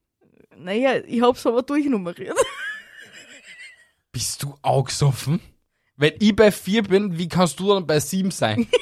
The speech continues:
Speaker 1: Ja, das weiß ich auch nicht. <laughs> Wie das jetzt zustande gekommen ist.
Speaker 2: Ah, ja, Doofheit. Reine Doofheit.
Speaker 1: Äh, ne, äh, ne, äh, ne, ne.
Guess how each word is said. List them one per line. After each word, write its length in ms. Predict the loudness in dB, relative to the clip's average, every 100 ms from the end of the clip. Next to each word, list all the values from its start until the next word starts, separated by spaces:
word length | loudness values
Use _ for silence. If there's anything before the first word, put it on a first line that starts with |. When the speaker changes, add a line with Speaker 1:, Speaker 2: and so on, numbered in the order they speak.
| 0
Speaker 1:
Ja, 180 | 4 4
das 180 | 4 6
weiß 260 | 6 6
ich 80 | 4
auch 120 | 2
nicht. 180 | 4 2
<laughs> 40 | 2 -4 -8 -10 -8 -10 -10 -14 -16 -8 -8 -8 -12 -12 -16 -18 -20 _ _ -10 -10 6
Wie 180 | 6 8
das 240 | 4 4
jetzt 380 | -4 -8 -12 -6
zustande 500 | -4 2 2 2 0
gekommen 360 | 0 0 0 -2
ist. 140 | -2
Speaker 2:
Ah, 520 | -2 -4 -4 -4 -4
ja, 200 | -2 -2
Doofheit. 640 | -2 -2 -4 -4 -8 -8 -4
Reine 400 | -2 0 -2 -4
Doofheit. 520 | -4 -6 -8 -16 -18 _ _ _ _ _
Speaker 1:
Äh, 100 | -4
ne, 60 | 0 -2 -2
äh, 100 | -2
ne, 180 | -2 -4 -2
äh, 120 | -2
ne, 500 | 0 0 0 -2 -4 -10
ne. 240 | -8 -8